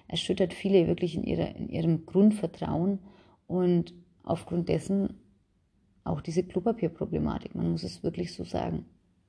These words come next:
Ähm, ja, und ich verstehe natürlich jeden, der da in seinem Vertrauen erschüttert ist. Jeder hat seine eigene Geschichte. Ich sage immer, jeder hat seinen eigenen Rucksack mit sich rumzutragen. Ähm, deswegen, ähm, tut man sich auch schwer zu sagen,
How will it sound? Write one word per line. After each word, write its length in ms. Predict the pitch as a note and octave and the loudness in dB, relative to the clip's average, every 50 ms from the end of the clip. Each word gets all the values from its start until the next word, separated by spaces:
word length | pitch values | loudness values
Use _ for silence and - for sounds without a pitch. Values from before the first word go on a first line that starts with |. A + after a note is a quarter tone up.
| _ _ _ _ _ _ _ _ _ _ _ - - - - - - - - _ _ _ _ _ _ _ - | _ _ _ _ _ _ _ _ _ _ _ -20 -20 -20 -20 -20 -20 -20 -20 _ _ _ _ _ _ _ -4
Ähm, 460 | F3 E3 D#3+ E3 D#3+ E3 E3 - - - - - _ _ _ _ _ _ _ _ _ _ _ _ | 0 2 2 4 4 4 2 2 0 -4 -14 -20 _ _ _ _ _ _ _ _ _ _ _ _
ja, 240 | - E3+ F#3+ G3+ - | 0 2 4 4 4
und 160 | - F3 F3+ | 2 0 0
ich 100 | - - | 0 -2
verstehe 280 | - E3+ - - F#3 F#3+ | -4 -4 -2 2 2 4
natürlich 440 | F3+ D#3+ - - D#3 D#3 C#3 - | 4 4 2 0 -2 -4 -2 0
jeden, 260 | - E3 E3+ E3 D#3+ D#3+ | 2 4 4 4 4 2
der 160 | E3 E3 E3+ | 2 2 2
da 260 | E3+ E3 E3 - - - - | 2 0 0 -2 -4 -4 -2
in 120 | E3+ E3 | -2 0
seinem 260 | E3 E3+ E3 E3 D#3+ | 2 2 2 2 2
Vertrauen 460 | E3 - - - - E3 E3+ E3 E3 | 0 -2 -8 -6 -2 0 2 4 4
erschüttert 460 | - - - - G3 F#3+ F#3+ F#3 F3+ - | 2 0 -2 -2 -2 0 0 0 0 -2
ist. 160 | - - - | -6 -8 -4
Jeder 200 | E3 D#3 D#3+ D#3 | -2 -2 0 -2
hat 140 | D#3 D#3+ - | -4 -4 -4
seine 240 | - D#3+ D#3+ E3 | -4 -2 -2 0
eigene 260 | D#3+ D#3+ D3+ - D#3+ D3+ | 0 -2 -2 -2 -2 -4
Geschichte. 420 | D#3+ - - - - - - - | -4 -6 -6 -8 -8 -8 -8 -10
Ich 140 | - E3 - | -10 -10 -8
sage 180 | F3 E3+ E3 | -8 -8 -6
immer, 120 | - D#3+ D#3+ | -4 -2 -2
jeder 320 | D#3 D#3 D#3 D#3 D#3+ D#3 D#3 - - - - - - | 0 0 0 0 0 -2 -4 -8 -18 -20 -20 -16 -10
hat 160 | - E3 - | -10 -8 -4
seinen 180 | - E3+ D#3 - | -2 -2 0 0
eigenen 260 | - - E3 E3+ E3 | 0 2 2 2 2
Rucksack 340 | D#3+ D#3+ - - - E3 - | 2 0 -4 -4 -6 -4 -4
mit 140 | D#3 D3+ - | -4 -6 -4
sich 220 | - D#3 D3+ E3 | -6 -8 -4 -2
rumzutragen. 720 | - E3+ D#3+ - E3+ D#3+ - - E3+ D#3+ D#3+ D#3+ E3+ E3+ - - - - - - - _ _ - | -2 -2 -2 -2 -8 -8 -6 -6 -4 -4 -2 -2 -2 -2 -4 -8 -18 -20 -20 -20 -20 _ _ -4
Ähm, 320 | E3 D#3+ D#3+ D#3+ D3+ - | -2 0 0 0 0 0
deswegen, 800 | - D#3 - - - D#3+ D#3+ D#3 D#3 D#3 D#3 D#3 D3+ D3+ D#3 - - - | -2 -6 -8 -4 -2 0 0 2 2 0 0 0 0 -2 -2 -4 -4 -4
ähm, 320 | C#3 D#3 D#3 D#3 D#3+ D#3+ | -4 -2 0 0 0 -2
tut 160 | - E3+ E3+ | -2 -2 2
man 120 | E3 D#3+ D#3+ | 2 2 2
sich 220 | - D#3 - E3 | 2 0 -2 -2
auch 80 | D#3+ - | -2 -2
schwer 280 | - - - - D#3+ | -4 -4 -2 -2 -2
zu 120 | - - - | -2 -4 -8
sagen, 460 | - - - D#3+ D#3+ D#3+ D3+ - | -4 -4 -2 0 0 0 0 -2